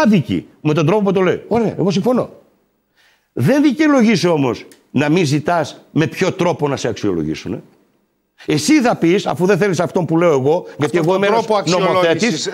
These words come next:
Speaker 2: Δεν λένε
Speaker 1: θα,
Speaker 2: «Δεν θέλω την
Speaker 1: όχι,
Speaker 2: αξιολόγηση».
Speaker 1: δεν γίνεται αξιολόγηση. Δεν, δεν μπορεί να μην υπάρχει αξιολόγηση. Ωραία. Αξιολόγηση θα υπάρχει. Το πώς θα γίνει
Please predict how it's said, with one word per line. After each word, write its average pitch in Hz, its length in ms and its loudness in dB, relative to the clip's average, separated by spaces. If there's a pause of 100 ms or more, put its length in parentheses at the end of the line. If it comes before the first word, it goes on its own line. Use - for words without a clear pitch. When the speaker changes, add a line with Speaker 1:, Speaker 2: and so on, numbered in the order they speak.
Speaker 2:
Δεν 208 140 0
λένε 226 100 2
Speaker 1:
θα, 208 160 0
Speaker 2:
«Δεν 202 120 0
θέλω 185 240 0
την 151 80 2
Speaker 1:
όχι, 202 100 2
Speaker 2:
αξιολόγηση». 160 500 0
Speaker 1:
δεν 190 180 2
γίνεται 175 340 0
αξιολόγηση. 143 600 0
Δεν, 262 260 2
δεν 180 160 2
μπορεί 254 280 4
να 262 120 2
μην 180 140 0
υπάρχει 127 280 -2
αξιολόγηση. 107 640 -2 (180)
Ωραία. 190 320 0 (360)
Αξιολόγηση 160 480 0
θα 269 60 2
υπάρχει. 220 400 0 (280)
Το 165 120 0
πώς 233 280 0
θα 226 140 2
γίνει 175 480 2